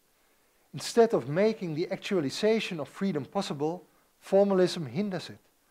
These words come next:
The reason for this is that the transition from the mere formal determinacy of normativity, from norms abstractly conceived of, like Kant's C I and the subsequent categorical imperatives of virtue or right,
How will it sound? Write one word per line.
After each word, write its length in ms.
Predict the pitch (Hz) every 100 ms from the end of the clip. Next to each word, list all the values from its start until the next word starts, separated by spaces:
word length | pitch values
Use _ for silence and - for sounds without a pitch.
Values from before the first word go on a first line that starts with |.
| _ _ _ _ _ _
The 100 | 143
reason 400 | 208 240 - 170
for 180 | - 123
this 280 | 127 127
is 160 | 185 -
that 120 | 190
the 80 | 160
transition 800 | - 156 135 - 233 - 151 131 _
from 220 | 160 156
the 80 | 165
mere 180 | 165
formal 500 | 156 - 233 240 220
determinacy 720 | 143 151 139 147 202 185 160
of 140 | 135 -
normativity, 720 | 127 120 - - _ 131 156 _ _ _ _
from 220 | 139 127
norms 540 | 143 160 170 151 - - _ -
abstractly 580 | 139 - 170 170 156 139
conceived 540 | 143 117 196 196 -
of, 260 | 127 - - _ _ _ _ -
like 360 | 127 123 - _ _ -
Kant's 360 | 143 139 - -
C 300 | - 143 127
I 200 | 139 143
and 160 | 131
the 40 | 127
subsequent 640 | - - 151 - 123 120
categorical 540 | - 135 117 139 127 127
imperatives 560 | 165 165 139 135 -
of 60 | -
virtue 420 | - 131 - 127
or 80 | 117
right, 280 | 147 135